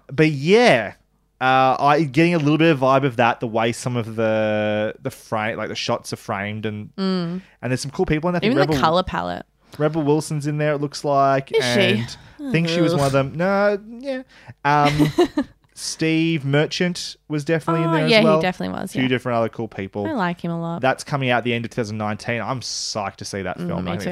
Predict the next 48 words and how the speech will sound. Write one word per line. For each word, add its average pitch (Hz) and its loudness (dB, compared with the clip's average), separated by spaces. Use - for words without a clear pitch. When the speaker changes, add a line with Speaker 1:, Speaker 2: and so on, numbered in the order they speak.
Speaker 1:
gonna 131 -6
be 95 -12
really 101 -6
cool. 104 -6
All 220 8
right, 156 6
San 226 4
Diego 208 6
Comic-Con, 160 2
Marvel. 165 4
Speaker 2:
<laughs> - -20
Speaker 1:
I - -14
Speaker 2:
So - -6
Speaker 1:
told 185 8
you 185 10
Speaker 2:
much 190 4
Speaker 1:
there 160 6
was 139 4
Speaker 2:
to 143 6
Speaker 1:
a 135 6
Speaker 2:
talk 131 4
Speaker 1:
lot 143 8
Speaker 2:
about. - 4
Speaker 1:
of 113 0
news, 110 -4
everybody. 101 -2
Speaker 2:
Yeah. 190 -8
Speaker 1:
But 127 2
I 123 6
really 120 2
wanna 110 0
talk 104 -4
about 98 -2
this. 98 -8
Marvel 190 2
unveiled 131 2
their 104 -2
Phase 123 0
Four. 190 -2
Speaker 2:
Mm, 165 -8
they 156 -10
did. 160 -12
They 175 -4
unmasked 170 -6
it. - -10
Speaker 1:
They 120 -2
unmasked 110 -4
it. - -16